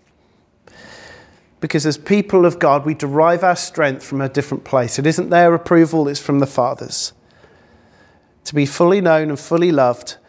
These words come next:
means that we're free from comparison, free from opinion, free from rejection,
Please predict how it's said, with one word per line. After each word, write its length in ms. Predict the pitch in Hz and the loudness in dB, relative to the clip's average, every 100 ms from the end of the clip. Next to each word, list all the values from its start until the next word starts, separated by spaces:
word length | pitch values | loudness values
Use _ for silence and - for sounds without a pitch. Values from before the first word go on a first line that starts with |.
| _ _ _ - | _ _ _ -8
means 160 | 143 139 | -6 -6
that 100 | - | -4
we're 140 | 143 | -4
free 560 | - - 156 160 180 - - | -6 -4 0 0 -2 -8 -20
from 260 | - - 143 | -16 -8 -6
comparison, 680 | 151 139 139 131 - 135 131 | -6 -4 -2 -2 -4 -8 -10
free 500 | - 160 170 190 180 - - - - _ _ | -4 0 2 0 -4 -16 -20 -20 -20 _ _
from 240 | - 165 | -2 0
opinion, 460 | 160 151 139 135 135 | 0 0 0 0 -2
free 300 | - 170 196 | -2 0 0
from 240 | 190 180 | -2 -2
rejection, 720 | 170 - 139 - - 135 123 | -2 0 -2 -2 -4 -4 -6